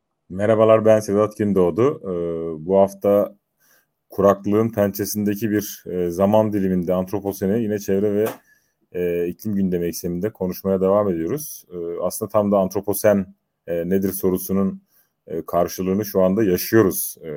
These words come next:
bizzat. E, insanlar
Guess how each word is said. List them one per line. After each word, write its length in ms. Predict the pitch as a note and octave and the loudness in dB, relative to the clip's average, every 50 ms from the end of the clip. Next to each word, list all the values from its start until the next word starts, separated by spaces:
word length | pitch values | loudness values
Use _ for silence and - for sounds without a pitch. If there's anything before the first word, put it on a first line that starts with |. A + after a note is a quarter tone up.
| C#2+ C#2 - - - - - - - - | -10 -12 -12 -14 -16 -16 -16 -18 -18 -14
bizzat. 500 | D#2+ D#2+ D2+ D2+ E2 - - - - - - - | -14 -12 -6 -4 -4 -4 -4 -6 -12 -20 -16 -14
E, 60 | - - - - - - - - - | -14 -12 -12 -14 -16 -18 -20 -20 -20
insanlar 560 | D#2 - - E2 E2 E2 E2 E2+ - - _ | -20 -16 -12 -12 -10 -8 -8 -8 -8 -10 _